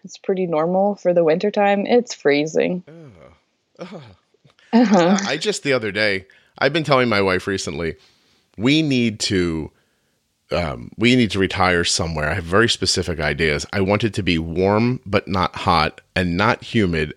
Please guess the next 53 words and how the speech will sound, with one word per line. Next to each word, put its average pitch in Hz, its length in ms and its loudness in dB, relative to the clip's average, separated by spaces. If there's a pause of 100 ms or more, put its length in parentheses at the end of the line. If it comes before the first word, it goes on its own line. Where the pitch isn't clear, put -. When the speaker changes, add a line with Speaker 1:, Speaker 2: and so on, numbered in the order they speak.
Speaker 2:
and 101 120 0
I 92 60 2
don't 98 260 2
want 107 200 0
weird 90 320 2
bugs. 82 440 -2 (580)
And, 98 400 -2
and 120 160 0
every 127 200 0
time 131 140 2
I 123 80 4
say 120 160 0
that, 104 160 2
people 107 200 -6
are 98 40 2
like, 95 60 -4
"So - 140 -4
you're 98 140 -2
going 98 200 -2
to 98 80 -4
San 98 260 -4
Diego?" 95 320 -2
I'm 147 100 -2
like, 90 120 -4
"I 107 80 0
cannot 135 280 -2
afford 160 320 -2
San 73 200 -6
Diego. 87 300 2
There's 98 200 -2
not 113 120 4
another 101 360 0
place." 131 460 0 (580)
Um, 95 440 -2 (380)
and, 110 340 0
uh, 101 120 -4
someone 165 340 -2
told 143 200 0
me 127 80 2
maybe 110 300 0
northern 104 480 0
Texas, - 720 -6 (280)
but 117 120 -2
then 120 100 4
I 117 80 4
guess 113 220 0
you 110 80 0
get 107 140 2
a 107 60 2
little 107 280 2
weird 104 340 -2
with, 90 140 -2
like, 92 200 -2